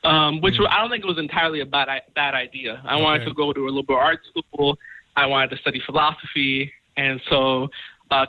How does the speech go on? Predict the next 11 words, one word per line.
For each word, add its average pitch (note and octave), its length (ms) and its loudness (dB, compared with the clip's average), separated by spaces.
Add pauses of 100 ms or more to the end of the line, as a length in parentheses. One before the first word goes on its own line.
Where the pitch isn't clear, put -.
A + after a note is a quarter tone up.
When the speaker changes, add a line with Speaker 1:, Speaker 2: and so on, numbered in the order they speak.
(100)
Speaker 1:
Calvin, F3 600 -2 (200)
um, C#3+ 240 -6
has D3+ 180 -4
always D#3 240 -2
had D3+ 140 0
a C#3+ 40 -6
really D3 220 -6
great C#3 300 0
philosophy C3+ 400 -2
department. C3+ 520 -2 (480)
Um, C3 520 2